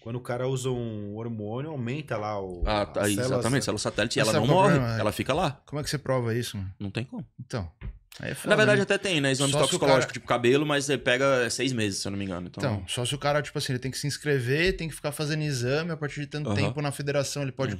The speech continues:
Speaker 3: com-, é, cara, é incontrolável
Speaker 2: Mano,
Speaker 3: isso.
Speaker 2: é,
Speaker 1: Não,
Speaker 2: eu
Speaker 1: isso aí é impraticável.
Speaker 3: É impraticável.
Speaker 2: Eu vou, eu vou te falar, só, só é praticável, tipo assim, nenhuma federação de nenhum esporte vai ficar testando todos os atletas o
Speaker 3: Não
Speaker 2: tempo inteiro.
Speaker 3: existe isso.
Speaker 2: Nenhuma faz isso,
Speaker 1: Não,
Speaker 2: é impossível.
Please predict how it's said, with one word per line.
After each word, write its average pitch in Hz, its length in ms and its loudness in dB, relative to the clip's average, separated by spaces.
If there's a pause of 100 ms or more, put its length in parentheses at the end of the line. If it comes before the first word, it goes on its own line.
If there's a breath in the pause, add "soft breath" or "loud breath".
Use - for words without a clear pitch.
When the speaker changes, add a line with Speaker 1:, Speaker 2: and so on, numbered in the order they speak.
(100)
Speaker 3:
com-, - 40 -12 (320 soft breath)
é, - 60 -12
cara, 110 300 -2
é 107 40 -4
incontrolável 131 600 -4
Speaker 2:
Mano, 101 200 4
Speaker 3:
isso. 98 100 2
Speaker 2:
é, 165 140 6
Speaker 1:
Não, 139 100 2
Speaker 2:
eu 127 80 4
Speaker 1:
isso - 140 -2
aí 120 80 2
é 120 280 -2
impraticável. 123 600 -4
Speaker 3:
É - 20 -2
impraticável. 123 460 2
Speaker 2:
Eu 123 40 4 (100)
vou, - 80 0
eu - 20 4
vou 147 100 4
te 143 80 0
falar, 135 400 2 (120)
só, 143 280 2
só 147 220 0
é 180 80 4
praticável, 110 640 0
tipo - 160 -8
assim, 101 180 -2
nenhuma 165 600 2
federação 110 640 2
de 107 80 -4
nenhum 110 320 0
esporte 107 580 0 (240 loud breath)
vai 117 200 2
ficar 135 300 -2
testando 127 580 -2 (100)
todos 139 320 2
os 131 100 -2
atletas 120 360 0
o - 20 -6
Speaker 3:
Não 151 60 -4
Speaker 2:
tempo 123 160 2
inteiro. 104 260 2
Speaker 3:
existe 101 60 -2
isso. 101 80 0
Speaker 2:
Nenhuma 180 680 4
faz 330 240 2
isso, 110 400 -2
Speaker 1:
Não, 104 100 4
Speaker 2:
é 110 80 6
impossível. 120 720 -2